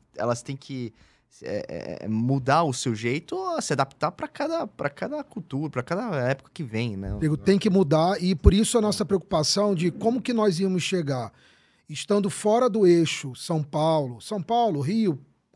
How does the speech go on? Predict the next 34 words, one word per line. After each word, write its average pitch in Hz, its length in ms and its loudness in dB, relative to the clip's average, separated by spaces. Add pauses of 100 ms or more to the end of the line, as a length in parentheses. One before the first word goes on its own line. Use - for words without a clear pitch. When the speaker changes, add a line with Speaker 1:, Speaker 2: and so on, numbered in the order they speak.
(140)
Speaker 2:
pouco 190 200 0
Curitiba, 175 840 -2 (440)
é, 156 800 0
como 196 140 -2
é - 20 -2
que 240 80 -4
nós 247 160 0
íamos 240 180 0
chegar 185 380 2
no 180 80 2
mercado 208 680 0
e 233 80 0
falar 220 540 0
de 175 180 0
Upper 214 460 0 (480)
se - 160 -8
nós 202 180 2
não 214 120 0
tivéssemos 202 640 -2
algumas 208 640 0 (260)
garantias, 220 760 2
algumas 220 280 2
certificações 226 840 -2 (340)
que 254 120 -4
nos 262 180 0
dessem 226 420 2
esse, 190 200 0
essa, 180 460 0
essa 170 340 -2
Speaker 1:
Legal. 165 60 -2
Speaker 2:
chancela 170 680 2 (400)
de 143 140 -8
conquista 170 600 0
pra 156 480 0